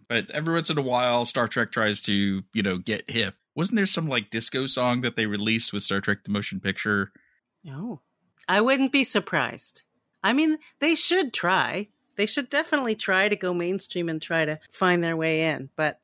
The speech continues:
Speaker 2: um, yeah. <laughs> I just, this to me was just so nebulous.
Speaker 1: Well, because it's really something coming in October, and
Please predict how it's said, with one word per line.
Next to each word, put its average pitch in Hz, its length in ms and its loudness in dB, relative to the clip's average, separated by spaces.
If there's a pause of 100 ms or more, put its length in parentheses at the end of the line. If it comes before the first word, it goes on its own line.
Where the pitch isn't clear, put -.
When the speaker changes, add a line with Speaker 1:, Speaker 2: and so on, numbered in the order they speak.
Speaker 2:
um, 156 440 -4 (320)
yeah. 330 140 -2 (300)
<laughs> - 480 -2
I 269 120 4
just, 269 260 2 (240)
this 277 200 2
to 285 120 2
me 269 140 4
was 233 160 -2
just - 220 0
so 233 140 0
nebulous. 202 920 0
Speaker 1:
Well, 175 400 2 (260)
because 147 520 0
it's 123 260 -2
really 131 380 4
something 107 500 0
coming 113 420 2
in 98 500 0
October, 98 640 -2
and 92 360 -4